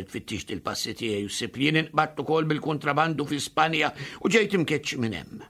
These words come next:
Issa se tkeċċini minn Malta. Dik nafa. La ġara d-delitt bil-fors kelli ninqabad. Stajt għatli minn qabel, min kienet dik li sibna mejta fil-tfett tiegħek?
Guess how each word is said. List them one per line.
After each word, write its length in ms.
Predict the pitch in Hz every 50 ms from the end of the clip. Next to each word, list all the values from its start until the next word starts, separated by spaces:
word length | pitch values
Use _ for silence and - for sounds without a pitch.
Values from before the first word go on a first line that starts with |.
| _ _ _ _ _ _ _ _ _ _ _ _ _ _ _ _ _ -
Issa 300 | 139 135 - - - 160
se 160 | - 156 147 147
tkeċċini 540 | - 165 147 143 - - 139 127 120 123 113
minn 160 | 101 98 92
Malta. 440 | 73 62 64 64 - - - - - - _ _ _ _ _ _ _ _ _ _ _ _ _
Dik 260 | 104 104 95 - 90
nafa. 320 | 98 - - - - - - - _ _ _ _ _ _ _ _ _ - - 92
La 80 | 90
ġara 300 | 85 113 110 104 107 110 95
d-delitt 400 | 92 90 92 92 82 - - -
bil-fors 480 | 104 90 - 120 113 - - - - - -
kelli 240 | 62 57 - 60 64
ninqabad. 560 | 62 - - - - - - - - - - - _ _ _ _ _ _ _ _ _ _ _ _ _ _ _ _ _ _ _ _ _ _ _ _ _ _ _ _
Stajt 380 | - - - 135 143 139 - 156
għatli 240 | 143 - - 156 139
minn 160 | 131 127 -
qabel, 380 | - 131 147 180 202 202 - - - _ - _ _ _ _ _ _ _ _ 110
min 100 | 117 127
kienet 480 | - 135 131 120 135 160 180 175 - 190
dik 160 | - - - 123
li 80 | - -
sibna 320 | 139 123 104 110 120 113
mejta 320 | 113 110 107 107 - - -
fil-tfett 400 | 131 123 - - 131 127 - -
tiegħek? 400 | 170 170 175 170 - - - -